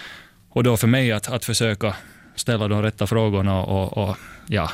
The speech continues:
veta att hur ska jag prata med de här människorna som, som liksom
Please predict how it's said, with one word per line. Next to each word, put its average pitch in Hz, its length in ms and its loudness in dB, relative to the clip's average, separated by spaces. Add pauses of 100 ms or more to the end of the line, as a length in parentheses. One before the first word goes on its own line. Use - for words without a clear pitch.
(260)
veta 101 320 0
att - 160 -2
hur 113 180 4
ska 95 260 -2
jag 90 220 0 (960)
prata 117 240 2
med 101 120 4
de 90 60 2
här 92 80 2
människorna 95 480 2
som, 92 260 0
som 95 220 2
liksom 92 380 0